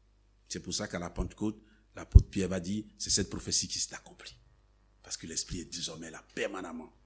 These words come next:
pour changer les hommes et les femmes. Plus tard, un prophète viendra selon la tradition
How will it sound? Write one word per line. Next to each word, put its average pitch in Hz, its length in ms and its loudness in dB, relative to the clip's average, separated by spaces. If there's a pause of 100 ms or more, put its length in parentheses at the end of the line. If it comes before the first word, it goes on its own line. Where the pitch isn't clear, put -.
pour - 100 -14
changer 80 340 -6
les - 220 -10
hommes - 100 -20 (120)
et - 60 -12
les - 100 -16
femmes. - 160 -20 (1500)
Plus 113 180 0
tard, 139 420 10 (360)
un 120 100 6
prophète 113 320 2
viendra 101 360 4
selon 101 220 2
la 98 120 4
tradition 95 600 0